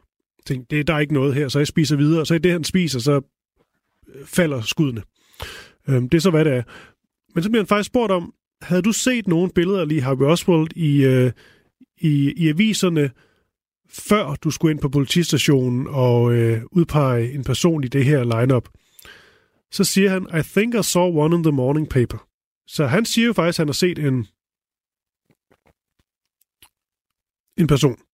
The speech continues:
Og det er også fordi, han kommer senere ind til, til, til sit, øh, øh, lineup. Det er ligesom i, øh, dagen efter, så vidt jeg ligesom kan, kan forstå på alt, øh, på alt det her. Han siger så, at han, øh, han ikke havde set, øh,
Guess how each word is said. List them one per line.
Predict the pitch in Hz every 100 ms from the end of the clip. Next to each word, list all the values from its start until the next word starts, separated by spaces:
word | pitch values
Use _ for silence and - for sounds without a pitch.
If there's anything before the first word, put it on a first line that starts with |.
| _ _ _ _ _ _ _ _ -
Og | 151
det |
er |
også | 185
fordi, | - 190
han | 175
kommer | 190 185
senere | - 190 214 190 151
ind | 143
til, | 151 123 - -
til, | - 151 135 127
til | 139
sit, | - 170 -
øh, | 147 139 123 113 - - - _ _ _
øh, | 147 131 123
lineup. | 117 117 123 139 117
Det | 147
er |
ligesom | 139 143 156 135 -
i, | 151 127
øh, | 123 117 117 120 160
dagen | 143 131 156
efter, | 151 131
så | 110
vidt | 131 127
jeg |
ligesom | 123 123 139
kan, | 123 113 110
kan | - 123
forstå | 117 - 139
på | 123 127
alt, | 123 123
øh, | 117 110 - - -
på | -
alt | 131
det | 143 120
her. | 135
Han | 127
siger | 185 185
så, | 170
at | 151
han, | 131 127 120
øh, | 117 - - - _
han | 147 147
ikke | 170
havde | 175
set, | 139 143 120 117 139
øh, | 131 135